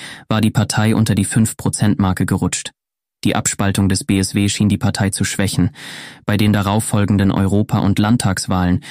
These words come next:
steckte man eine Niederlage nach der anderen ein.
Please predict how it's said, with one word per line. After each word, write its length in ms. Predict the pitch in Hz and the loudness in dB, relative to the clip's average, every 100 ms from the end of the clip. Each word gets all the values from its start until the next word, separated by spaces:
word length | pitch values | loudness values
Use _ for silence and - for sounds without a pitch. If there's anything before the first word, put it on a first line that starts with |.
| - - | -16 -12
steckte 340 | - 117 - 101 | -4 -2 0 0
man 200 | 98 101 | 2 2
eine 320 | 107 107 107 | 2 2 4
Niederlage 560 | 101 101 98 92 92 | 4 2 2 0 0
nach 160 | 95 92 | 0 0
der 180 | 92 - | -2 0
anderen 320 | 98 90 90 | 0 2 0
ein. 320 | 87 87 85 | 0 -2 -2